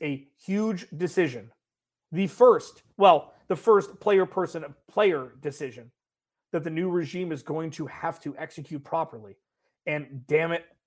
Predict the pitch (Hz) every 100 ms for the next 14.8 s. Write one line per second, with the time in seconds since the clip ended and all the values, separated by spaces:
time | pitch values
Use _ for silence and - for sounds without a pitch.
0 | _ _ _ _ _ - 185 185 208 -
1 | 185 185 175 147 165 120 - _ _ _
2 | 160 175 190 190 185 165 175 175 185 165
3 | 160 160 143 165 175 - 170 165 165 160
4 | 156 _ _ _ - 156 143 139 135 160
5 | 165 170 156 175 160 170 151 151 151 147
6 | 143 - 135 - 156 151 - _ _ _
7 | _ _ _ _ _ - 170 165 175 185
8 | 147 139 143 151 160 175 202 - _ _
9 | _ _ _ 143 147 143 143 156 202 -
10 | - _ _ _ _ _ _ _ _ _
11 | _ 156 143 135 143 170 165 202 220 -
12 | _ _ _ _ 175 165 180 202 170 180
13 | 185 214 175 131 170 175 165 143 170 156
14 | 156 147 139 - 156 143 107 90